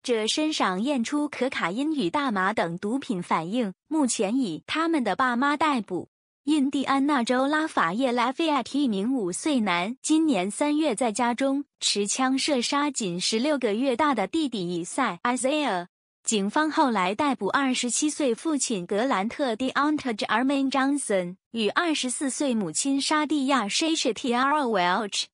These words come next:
发当时格兰特正在睡觉，身为护士的沙蒂亚刚不在家。格兰特报案时，谎称以赛亚是被哥哥摔或是打伤，并且否认家里有枪，后来才坦诚妻子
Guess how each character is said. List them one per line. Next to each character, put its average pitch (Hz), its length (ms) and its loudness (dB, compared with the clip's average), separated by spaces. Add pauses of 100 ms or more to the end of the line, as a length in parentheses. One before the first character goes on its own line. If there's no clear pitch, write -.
(180)
发 294 260 0
当 294 260 2
时 214 280 -2
格 214 180 0
兰 208 260 0
特 233 240 -2
正 277 220 0
在 247 220 0
睡 240 260 0
觉， 214 300 -2 (180)
身 311 300 2
为 214 200 2
护 277 200 -2
士 254 120 -4
的 185 140 0
沙 262 240 2
蒂 285 240 0
亚 262 220 2
刚 247 420 0
不 214 180 2
在 269 280 0
家。 254 380 -2 (380)
格 240 160 2
兰 226 280 2
特 262 240 0
报 269 140 4
案 247 260 0
时， 185 360 -2 (180)
谎 196 280 0
称 277 240 0
以 185 160 0
赛 262 260 0
亚 269 200 2
是 247 220 0
被 262 160 2
哥 311 200 0
哥 247 180 0
摔 247 420 0
或 330 200 2
是 277 240 0
打 175 220 0
伤， 269 380 0 (180)
并 320 180 2
且 233 240 2
否 175 240 -2
认 220 240 0
家 294 220 0
里 254 160 0
有 180 160 0
枪， 262 440 -2 (160)
后 339 200 2
来 190 240 2
才 208 240 0
坦 170 240 -2
诚 180 260 -2
妻 269 220 -2
子 185 240 -4